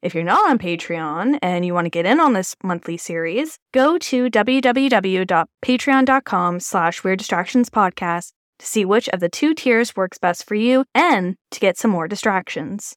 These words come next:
Speaking of distractions, my need for a distraction this week is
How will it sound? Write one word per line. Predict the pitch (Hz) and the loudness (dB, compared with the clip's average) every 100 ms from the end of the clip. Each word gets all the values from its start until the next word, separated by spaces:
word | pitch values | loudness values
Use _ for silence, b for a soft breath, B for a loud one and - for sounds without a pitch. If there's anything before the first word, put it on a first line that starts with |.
| _ | _
Speaking | - - 277 294 262 | -14 -2 0 2 2
of | 180 | 0
distractions, | 180 170 143 - 170 208 285 240 | 0 0 0 -8 -6 -4 -4 -2
my | 202 208 269 | 0 2 4
need | 294 | 4
for | 269 233 | 2 0
a | |
distraction | 214 - 190 185 - 180 | 0 2 0 0 -6 -6
this | 175 | -4
week | 208 202 | -6 -2
is | 226 220 | -2 -2